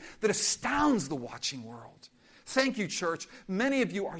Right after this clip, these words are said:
generous. Oh, you give so generously. You give to the mission. You give of your time. Thank you. Your generous love, it's astounding to the world. They're watching. I talk to people all the time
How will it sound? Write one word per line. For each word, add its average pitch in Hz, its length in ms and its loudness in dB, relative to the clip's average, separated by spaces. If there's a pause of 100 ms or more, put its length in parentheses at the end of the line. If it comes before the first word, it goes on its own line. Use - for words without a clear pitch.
generous. 208 640 -4
Oh, 220 140 -2
you 185 140 -2
give 185 400 -2
so 226 320 -6
generously. 202 720 -6
You 170 80 -6
give 196 300 -4
to 196 100 -6
the 180 80 -4
mission. 165 320 -8
You 160 120 -8
give 208 220 -4
of 175 120 -2
your 175 100 -6
time. 180 220 -8 (180)
Thank 247 480 0
you. 170 160 2 (220)
Your 247 420 6
generous 220 580 2
love, 202 560 2 (520)
it's 196 160 -2
astounding 196 720 -2
to 160 120 -12
the 160 60 -6
world. 156 300 -4
They're 165 100 -4
watching. 139 680 -10 (680)
I 135 60 -12
talk 175 220 -6
to 160 80 -12
people 185 320 -6
all 165 160 -4
the 160 100 -6
time 151 480 -12